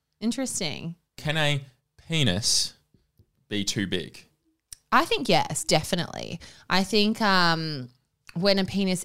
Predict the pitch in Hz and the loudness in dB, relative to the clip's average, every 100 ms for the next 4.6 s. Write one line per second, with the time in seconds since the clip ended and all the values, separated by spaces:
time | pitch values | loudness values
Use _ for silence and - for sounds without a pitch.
0 | - 180 185 - - - - 180 170 139 | 0 2 2 0 -2 -2 0 -2 0 2
1 | 143 247 302 233 180 165 - - - - | 4 2 2 2 4 4 0 -14 -20 -20
2 | _ _ 175 196 208 190 151 147 92 143 | _ _ 4 4 4 4 4 4 2 4
3 | 156 165 180 170 175 175 - - 175 175 | 2 2 -4 0 0 0 -4 -2 2 2
4 | 147 123 90 254 294 - | 4 2 2 0 -2 -6